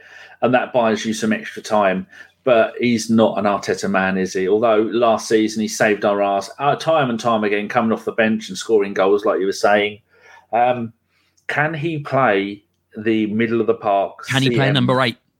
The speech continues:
Speaker 1: Yeah, the C M Xhaka
Speaker 2: Will he
Speaker 1: role.
Speaker 2: get game time as a number eight?
Speaker 1: I think we've seen that from Xhaka does get forward a lot, and if he's allowed to get forward, and then
Speaker 2: Yeah.
Speaker 1: we do, like, we know that Ødegaard likes to li-, drop deep a bit. Those two almost have, like, a,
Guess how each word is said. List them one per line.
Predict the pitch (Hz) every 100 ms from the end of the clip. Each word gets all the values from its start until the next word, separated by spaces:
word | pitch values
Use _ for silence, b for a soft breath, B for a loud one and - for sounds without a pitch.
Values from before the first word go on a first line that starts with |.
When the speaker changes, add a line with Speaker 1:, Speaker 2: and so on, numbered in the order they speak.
| -
Speaker 1:
Yeah, | 104 101
the | 98
C | - 127
M | 107 104
Xhaka | 98 110 143
Speaker 2:
Will | 208
he | 226
Speaker 1:
role. |
Speaker 2:
get | - 180
game | 185 233 233
time | 196 151
as | 127 117
a |
number | 117 101 98
eight? | 92 _ _ _ _ _ _ _ _ _ _ _ _
Speaker 1:
I | 151
think | 147 269 240
we've | 208 185
seen | - 220 147 110 113
that | 131 127 - -
from | - 143 131 127 - _
Xhaka | 131 120 175 180 147
does | 147 160 143
get | - 143
forward | - 151 143 113
a | 90
lot, | 90 90
and | 107
if | -
he's | 143
allowed | 160 190 214
to | 202
get | 151 113
forward, | 165 160 95 - - b b b b -
and | 127 131
then | 127 208
Speaker 2:
Yeah. | - -
Speaker 1:
we | 131
do, | 131 147
like, | 131 131 127
we | 131
know | 139 131
that | 123 123
Ødegaard | 131 117 120 113 117
likes | 127 117
to | 120
li-, | 120 113 -
drop | - 131 -
deep | 139 131
a | 98
bit. | 95
Those | 110 139 139
two | - 110
almost | 127 127 120 117
have, | 127 117 104
like, | 117 104
a, | 117 113 110